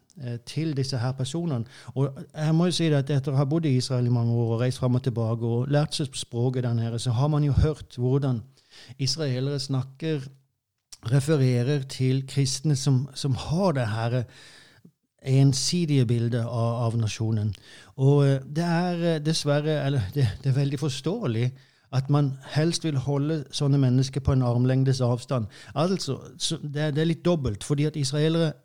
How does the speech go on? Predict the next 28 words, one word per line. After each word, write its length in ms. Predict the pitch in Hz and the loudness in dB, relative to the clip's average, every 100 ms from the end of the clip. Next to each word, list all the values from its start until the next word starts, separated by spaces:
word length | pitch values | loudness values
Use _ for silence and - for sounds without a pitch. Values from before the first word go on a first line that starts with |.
| _ _ _ _ _ _ _ _ _ _ | _ _ _ _ _ _ _ _ _ _
eh, 160 | 131 127 104 - | -6 -6 -4 2
har 220 | 135 135 95 98 | 2 2 0 2
hørt 320 | 151 135 117 | 2 2 2
veldig 300 | 127 127 131 | 4 6 4
lite 320 | 123 123 123 | 4 4 2
ros 440 | 120 123 92 - - - | 4 2 0 -4 -4 -6
opp 180 | 113 | 0
igjennom 300 | 120 113 117 | 0 2 2
historien. 440 | 113 101 113 110 110 120 | 0 0 -2 -2 -4 0
De 100 | 123 | 2
har 160 | 139 120 | 4 4
veldig 320 | 135 139 139 | 2 2 2
ofte 280 | 117 - 117 | 0 -2 -4
blitt 260 | 117 117 | -4 -4
kritisert. 720 | - 123 123 107 113 101 - - _ _ - - | -6 -4 -2 -2 -4 -6 -12 -20 _ _ -20 -16
Eh, 100 | - - | -12 -8
så 240 | - 151 | 2 4
når 380 | 139 139 170 180 139 | 6 6 6 6 4
de 120 | 135 | 4
hører 260 | 131 135 143 | 6 4 4
noe 160 | 131 | 2
positivt, 460 | 123 117 123 123 - | 0 -2 -2 -2 0
så 100 | 120 | 0
blir 240 | 117 135 | 2 2
de 140 | 135 117 - - | 2 0 -4 -6
utrolig 640 | 127 - - 160 139 110 | -8 -4 0 2 2 0
takknemlige. 580 | - 110 117 123 113 95 85 _ _ _ _ _ | -2 -2 0 2 2 -2 -8 _ _ _ _ _
Og, 180 | 120 123 | 0 2